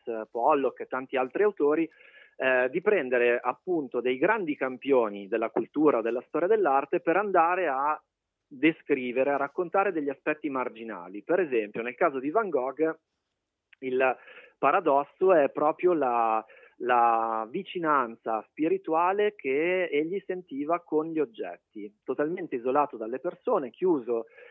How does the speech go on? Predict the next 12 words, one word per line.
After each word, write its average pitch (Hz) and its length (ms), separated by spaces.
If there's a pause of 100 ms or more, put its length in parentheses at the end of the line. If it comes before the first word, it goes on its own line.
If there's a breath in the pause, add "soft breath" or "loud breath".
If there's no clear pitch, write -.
in - 140
questa 127 480
camera 139 380
gialla, 110 640
eh, 104 360
ad 180 180
Arles, 156 480 (340 soft breath)
eh, 110 880
ormai 147 560
preda 143 400
dei 113 240
suoi, 120 560